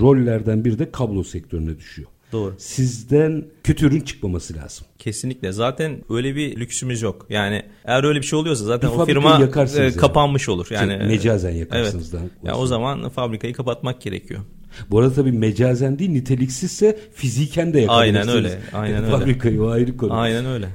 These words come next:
Speaker 1: Buradan şuna gelmek istiyorum. Bir başlık daha var. Yeni ekonomi açısından baktığımızda, evet, fabrikalar dijitalleşiyor, e, robotik teknolojiler ön plana çıkıyor. Otomotiv sektörüne baktığınızda orada elektrikli araçlar.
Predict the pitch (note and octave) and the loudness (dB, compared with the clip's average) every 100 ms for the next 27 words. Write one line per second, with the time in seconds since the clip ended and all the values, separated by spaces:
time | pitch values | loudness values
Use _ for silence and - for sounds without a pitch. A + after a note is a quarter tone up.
0 | - G#2+ F#3+ G#3+ G3 F#3 F3 F3 D3 A2 | -10 -2 2 4 2 0 -2 -2 0 -2
1 | G2+ - F3 E3 G#2 - F#3 C#3+ B2 - | -4 -4 -4 -4 -6 -4 -2 0 -2 -4
2 | - - C3+ E3+ C#3+ A#2 - _ D#2+ F2 | -10 -8 -6 -4 -4 -6 -10 _ -12 -4
3 | A2 A#2+ A#2 A2 G2 F#2 F2 - G2 F2 | 0 0 0 -4 -2 -4 -6 -10 -8 -6
4 | F2+ F#2+ - F2+ F#2 F#2+ A#2 D#3 - - | -6 -8 -8 -6 -4 -4 -4 -6 -10 -10
5 | A2 G#2+ B2 - G#2 G#2+ G#2+ A2+ G#2 G#2 | -6 -6 -6 -8 -6 -6 -6 -4 -4 -6
6 | - E2 F#2 F#2+ - G2+ F#2+ F#2+ F2+ - | -10 -8 -6 -4 -4 -4 -4 -6 -8 -10
7 | F2+ F#2+ A#2+ B2 - - F#2 F2+ F#2 G2+ | -8 -6 -8 -10 -20 -12 -8 -4 -2 -2
8 | G#2+ - A#2 - - B2 - A2 - G2+ | -2 -2 -2 -6 -16 -16 -4 -4 -2 -4
9 | E2+ E2+ D#2 E2+ F#2+ - A#2 B2 B2 - | -4 -6 -8 -8 -10 -8 -4 -4 -4 -6
10 | C#3 C#3 C#3 - A#2+ B2 C#3+ D3 F3+ C#3 | 0 0 0 -10 -8 -2 -2 -2 -4 -6
11 | C3 C3 B2 A#2+ A#2 C3 A#2+ A2 A2 A2 | -6 -4 -4 -6 -10 -8 -6 -6 -6 -6
12 | F2 E2 - A#2 A#2 B2+ B2+ B2+ D3 | -8 -10 -8 -10 -6 -4 -4 -6 -10